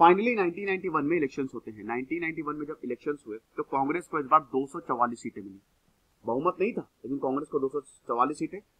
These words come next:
और बीजेपी पचासी से एक सौ बीस सीट पे आ गई। जनता दल को सिक्सटी नाइन सीटें मिली, कम्युनिस्ट पार्टी को पैंतीस सीटें मिली। तो again फिर से गठजोड़ करके हमें देखते हैं कि पीवी नरसिम्हा राव,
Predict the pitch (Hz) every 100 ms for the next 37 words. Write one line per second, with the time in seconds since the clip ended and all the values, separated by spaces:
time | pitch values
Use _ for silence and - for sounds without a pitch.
0 | _ - 135 135 165 160 180 - 233 202
1 | 110 _ _ _ _ - - - 185 208
2 | 214 202 214 175 196 156 180 - 156 -
3 | 98 95 90 _ _ _ _ _ _ _
4 | _ _ _ - 110 151 175 220 220 196
5 | 175 151 208 _ _ - - 196 - 220
6 | 196 180 160 143 117 92 - _ _ _
7 | _ _ _ _ _ _ _ - 180 226
8 | 214 175 151 196 - - 170 175 - 135
9 | 113 98 95 131 - 143 180 196 - _
10 | _ - - _ - 208 247 - 185 156
11 | 180 135 156 240 190 143 123 147 139 135
12 | 131 131 131 185 - 147 165 151 - 143
13 | 147 127 120